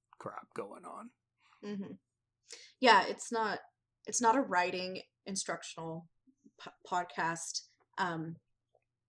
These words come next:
Speaker 2: uh, you know, we talk about all the different ways to interact with fiction, whether that be writing it, consuming it, um,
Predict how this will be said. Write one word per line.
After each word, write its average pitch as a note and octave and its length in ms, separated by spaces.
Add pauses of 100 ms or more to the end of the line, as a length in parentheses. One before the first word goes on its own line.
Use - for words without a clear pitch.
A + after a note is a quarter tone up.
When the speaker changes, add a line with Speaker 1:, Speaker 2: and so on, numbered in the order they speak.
(120)
Speaker 2:
uh, F#3+ 220 (160)
you G#3 120
know, G#3 60
we G#3+ 140
talk G3 320
about F3+ 420 (920)
all G#3+ 240
the G#3+ 80
different G3 580 (340)
ways F3+ 480
to G3 100
interact F3 420
with F3 120
fiction, - 420
whether F3 220
that E3+ 220
be F3 140
writing E3+ 320
it, E3 180 (680)
consuming F3+ 600
it, E3+ 300 (580)
um, E3+ 460